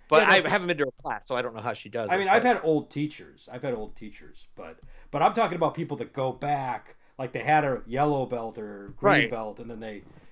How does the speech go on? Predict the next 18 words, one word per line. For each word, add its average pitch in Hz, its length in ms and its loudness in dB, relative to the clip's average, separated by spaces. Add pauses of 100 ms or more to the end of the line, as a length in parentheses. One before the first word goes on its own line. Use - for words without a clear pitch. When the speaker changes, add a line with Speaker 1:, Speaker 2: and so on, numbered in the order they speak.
(100)
Speaker 2:
they 101 140 -12
get 123 260 -4
it 107 180 -8 (140)
at 107 120 -10
a 98 160 -10 (100)
later 110 240 -12
t-, 113 80 -16
you 127 80 -8
know, 117 60 -6
there's, 110 240 -12 (600)
it's 143 360 -10
got 180 160 4
a - 20 6
little 170 260 2
bit 156 220 2
less, - 760 -2 (220)
you 131 120 -8
know. 104 280 -8